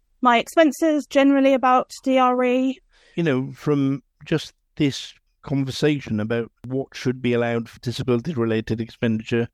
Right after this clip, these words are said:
Speaker 2: and what shouldn't, anything that comes back, remember some, some important points. You must get a full breakdown of how the local authority has arrived at certain disability-related costs.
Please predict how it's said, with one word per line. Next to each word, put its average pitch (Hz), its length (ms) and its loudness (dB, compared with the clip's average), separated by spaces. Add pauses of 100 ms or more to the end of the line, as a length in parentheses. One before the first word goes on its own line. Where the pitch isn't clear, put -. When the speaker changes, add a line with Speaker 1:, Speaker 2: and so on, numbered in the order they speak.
(340)
Speaker 2:
and 120 100 -2
what 120 180 -4
shouldn't, 131 480 -2 (600)
anything 156 480 -2
that 117 100 -8
comes 127 300 -2
back, 113 400 -8 (320)
remember 135 760 0
some, 113 420 -2 (140)
some 110 320 -2
important 123 540 -2
points. 104 320 -4 (520)
You 151 460 -2
must 151 840 -6
get 120 440 -4 (240)
a 113 360 -2 (240)
full 175 440 -2
breakdown 120 720 -2
of 113 220 -4
how 131 320 -4
the 131 140 -2
local 123 340 -2
authority 117 460 -6
has 113 200 -8 (400)
arrived 127 640 0
at 104 120 -4 (280)
certain 107 400 -2
disability-related 107 1040 -2
costs. - 480 -12